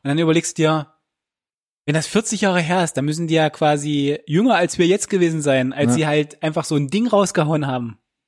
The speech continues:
Speaker 1: Das ist unglaublich. Also es ist halt, ja, möglicherweise bin ich auch einfach neidisch.
Speaker 2: Ich meine, Mad Max ist ja auch so ein Fanbase-Kultstatus-Ding, ne? Irgendwo da im, keine Ahnung, im, im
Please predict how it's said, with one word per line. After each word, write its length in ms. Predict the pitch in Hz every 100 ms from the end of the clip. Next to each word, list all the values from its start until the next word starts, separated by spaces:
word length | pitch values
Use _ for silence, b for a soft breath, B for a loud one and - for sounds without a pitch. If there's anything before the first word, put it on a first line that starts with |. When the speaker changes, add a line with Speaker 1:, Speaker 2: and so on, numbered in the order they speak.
| _ _ _ _ _
Speaker 1:
Das 80 | -
ist 40 |
unglaublich. 580 | 190 180 202 185 - - _ _ _ _ _ _ _ _ _
Also 120 | 143 143
es 240 | 143 139 151
ist 140 | 143
halt, 280 | 165 156 143 _ _ _ _ _ _ _ _ _ _ _ _ _ _ -
ja, 80 | 160
möglicherweise 340 | 165 151 143
bin 80 | 135
ich 40 |
auch 60 | 107
einfach 180 | 104 98
neidisch. 460 | 104 123 143 - _ _ _ _ b b b b b
Speaker 2:
Ich 80 | -
meine, 180 | 147 147
Mad 240 | 135 170 170
Max 200 | 165 -
ist 180 | 156 147
ja 140 | 135
auch 160 | 139 131
so 180 | 139 127
ein 120 | 120
Fanbase-Kultstatus-Ding, 1600 | - 139 131 135 127 120 - 143 127 - 110 104 - 113 104
ne? 280 | 113 143 151
Irgendwo 500 | 143 143 139 135 139
da 280 | 131 127 131
im, 640 | 131 131 127 127 127 127 131
keine 280 | - 131 123
Ahnung, 440 | 127 127 117 113
im, 380 | - 123 120 120
im 640 | 113 117 113 113 113 110